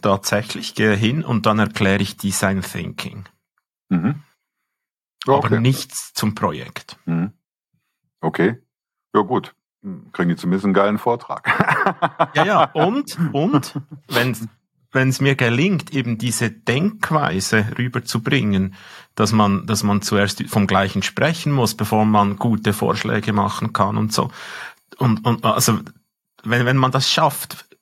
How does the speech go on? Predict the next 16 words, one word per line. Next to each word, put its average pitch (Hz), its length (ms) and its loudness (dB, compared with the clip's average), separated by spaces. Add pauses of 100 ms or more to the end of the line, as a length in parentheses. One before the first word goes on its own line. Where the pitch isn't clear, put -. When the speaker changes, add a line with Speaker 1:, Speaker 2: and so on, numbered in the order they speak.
(720)
Speaker 1:
ähm, 113 460 0 (120)
dann 110 220 4
springt 123 460 0
der 117 100 2
Funke 113 560 0
wirklich 131 500 2
und 101 160 0
dann 98 140 2
gibt's - 320 -6
coole 101 320 0
Kundenbeziehungen, 92 1120 -4
Speaker 2:
Mhm. 87 280 2
Speaker 1:
ohne 117 340 4
die - 180 -4
klassischen - 720 -2
Pitches. - 640 -8